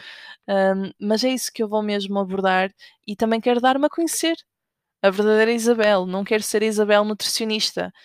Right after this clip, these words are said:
Eu quero ser a Isabel pessoa, ser humano. A Isabel que usa o humor nas historinhas, que fala de meditação, mas também fala de legumes,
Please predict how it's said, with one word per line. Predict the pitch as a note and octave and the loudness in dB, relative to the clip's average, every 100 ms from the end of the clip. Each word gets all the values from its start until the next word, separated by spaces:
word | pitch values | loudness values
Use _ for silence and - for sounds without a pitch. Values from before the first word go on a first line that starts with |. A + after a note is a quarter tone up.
| - - | -20 -8
Eu | F#3 | -2
quero | G#3+ | -2
ser | G#3 A#3 | 0 0
a | A3+ | 0
Isabel | A#3+ G#3+ A#3 A3+ B3 D#4 F#4+ _ _ _ _ - | 0 2 2 4 4 2 -2 _ _ _ _ -6
pessoa, | - - C4+ G#3+ F3 F#3 | -4 0 0 0 -2 -4
ser | - A3 | 0 2
humano. | A3+ A3+ G3 E3+ F3+ - - - | 4 4 2 0 -10 -16 -12 -6
A | |
Isabel | F#3 F#3+ G#3 A#3 | 0 4 4 2
que | - A#3+ | -4 -4
usa | B3+ A#3+ | 0 2
o | A#3 | 2
humor | G#3+ G3 G#3 B3 | 0 0 0 0
nas | A#3 A3+ | -2 -4
historinhas, | - G#3 G3+ G#3 E3+ - - - - - _ _ - | 0 2 2 -2 -6 -8 -8 -10 -12 -20 _ _ -14
que | |
fala | - - G#3 B3+ | 0 4 4 4
de | A#3 | 0
meditação, | A#3+ A3 A#3 A3 - G3+ B3 | -8 -4 -4 -2 -2 0 0
mas | C4+ - | -2 -2
também | D#4 | -2
fala | D#4 D#4 D#4 | 2 4 4
de | D#4 | 2
legumes, | E4+ D4 E4+ G3 F#3+ - - | -4 -2 -4 -4 -10 -14 -16